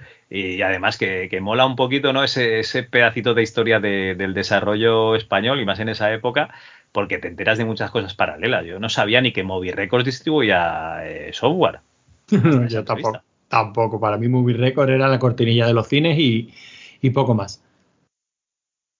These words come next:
Speaker 2: Bueno, en el floppy treinta y ocho nos dice Alejandro Villar, "Coincidí con Oli en Ilion, mientras yo estaba en Planet cincuenta y uno, y lo veía entrar y salir de la sala secreta del siguiente proyecto del que no se podía saber nada.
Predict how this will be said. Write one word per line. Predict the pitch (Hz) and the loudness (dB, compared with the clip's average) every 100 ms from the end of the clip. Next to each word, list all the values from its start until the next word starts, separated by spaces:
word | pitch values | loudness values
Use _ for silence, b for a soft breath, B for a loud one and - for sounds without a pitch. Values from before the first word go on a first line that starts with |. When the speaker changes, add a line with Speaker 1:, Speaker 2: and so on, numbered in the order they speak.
| _ _ _ - | _ _ _ -4
Speaker 2:
Bueno, | 147 98 98 | -2 -2 -4
en | 127 | 0
el | 139 | 0
floppy | 127 165 190 | 2 0 0
treinta | 180 165 139 | 2 0 2
y | 156 | 2
ocho | 170 170 190 | 2 2 2
nos | 131 | 2
dice | 135 123 | 2 2
Alejandro | 147 123 127 131 131 | 2 2 2 2 2
Villar, | 113 107 101 101 | 2 2 0 -2
"Coincidí | 135 135 135 151 | 0 2 2 0
con | 190 190 | 2 2
Oli | 185 202 208 | 4 4 4
en | 147 | 4
Ilion, | 139 127 104 95 104 | 4 2 0 -2 -4
mientras | 117 117 123 | -2 0 2
yo | 127 | 2
estaba | 139 165 | 2 2
en | 160 | 2
Planet | 143 147 160 | 2 0 0
cincuenta | 156 131 117 110 | 0 2 2 2
y | 113 | 2
uno, | 120 107 | 2 2
y | 113 | 2
lo | 110 | 4
veía | 120 143 | 4 2
entrar | 143 143 151 160 | 2 2 2 2
y | |
salir | - 131 147 160 | 2 2 2 4
de | |
la | 135 110 | 2 0
sala | - 147 | 2 2
secreta | 143 139 - 139 160 170 | 2 0 2 0 2 2
del | 147 | 2
siguiente | - 123 123 135 | 2 2 2 2
proyecto | 127 135 147 180 | 2 2 2 2
del | 143 117 | 2 2
que | |
no | 123 | 2
se | 123 | 2
podía | 131 131 139 | 2 2 2
saber | 151 135 135 | 2 2 4
nada. | 127 120 107 101 | 4 2 0 -4